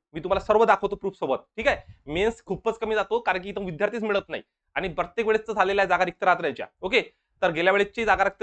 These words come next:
रिझल्ट लागायचा ते रिक्त राहणार आहे. तर आता हिचं पूर्ण पॅटर्न कसं आहे बघा, म्हणजे पस्तीस संवर्गामध्ये एआरटीयूची एक जाहिरात असते,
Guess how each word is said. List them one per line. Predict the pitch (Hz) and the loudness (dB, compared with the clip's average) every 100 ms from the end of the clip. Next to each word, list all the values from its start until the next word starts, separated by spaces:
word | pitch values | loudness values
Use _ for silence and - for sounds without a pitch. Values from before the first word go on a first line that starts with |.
| 190 | -4
रिझल्ट | 147 147 147 185 | -2 0 2 4
लागायचा | 147 180 202 | 2 2 -2
ते | - 220 | -4 -6
रिक्त | 196 - | -4 2
राहणार | 180 151 131 | 2 2 -2
आहे. | - _ _ | -4 _ _
तर | 165 | 0
आता | 156 | 2
हिचं | 208 202 | 0 -2
पूर्ण | 208 190 226 | -4 -2 -2
पॅटर्न | 226 175 170 220 | 2 2 2 0
कसं | 202 196 | 0 0
आहे | 156 | 2
बघा, | 113 - | 0 -2
म्हणजे | 175 | -4
पस्तीस | - 175 - 254 | -2 -4 -4 -4
संवर्गामध्ये | 220 196 196 190 226 - | 0 2 2 0 -2 0
एआरटीयूची | 190 185 170 190 170 202 | 2 4 2 -4 -6 -6
एक | 156 | -4
जाहिरात | 160 175 185 | -2 -2 -4
असते, | - 214 | -4 -4